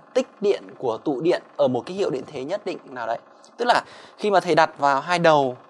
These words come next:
của tụ điện với một cái điện áp thì chắc chắn nó tồn tại một cái hiệu điện thế nhất định nào đấy để nó tích điện vào hai bản của tụ. Vậy nên là nó sẽ đặc trưng cho khả năng tích điện của tụ.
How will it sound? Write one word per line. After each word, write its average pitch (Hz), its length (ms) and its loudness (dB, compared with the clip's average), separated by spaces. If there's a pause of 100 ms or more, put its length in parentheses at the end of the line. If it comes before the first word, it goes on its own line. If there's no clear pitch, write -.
(240)
của 135 140 -2
tụ 127 160 -4
điện 147 240 -2
với 127 120 -6
một 151 140 -8
cái 156 100 -8
điện 170 220 -4
áp 220 300 -2
thì 123 260 -16
chắc 208 160 -8
chắn 135 180 -8
nó 151 80 -8
tồn 123 160 -8
tại 123 160 -8
một 120 160 -12
cái 147 100 -16
hiệu 135 100 -8
điện 117 160 -10
thế 113 140 -16
nhất 139 160 -12
định - 140 -14
nào 113 120 -12
đấy 110 140 -10
để 123 120 -10
nó 113 100 -12 (560)
tích 247 160 -4
điện - 180 -6 (220)
vào 127 100 -14
hai 139 180 -8
bản 117 260 -2
của 104 120 -12
tụ. - 180 -6 (640)
Vậy 147 140 -2
nên 180 160 0
là 147 60 -4
nó 131 140 -6
sẽ 175 140 -6
đặc 208 220 2
trưng 196 280 -4
cho 180 140 -8
khả 131 160 -12
năng 135 140 -14
tích 196 160 -8
điện 131 160 -6
của 117 80 -12
tụ. 147 180 -6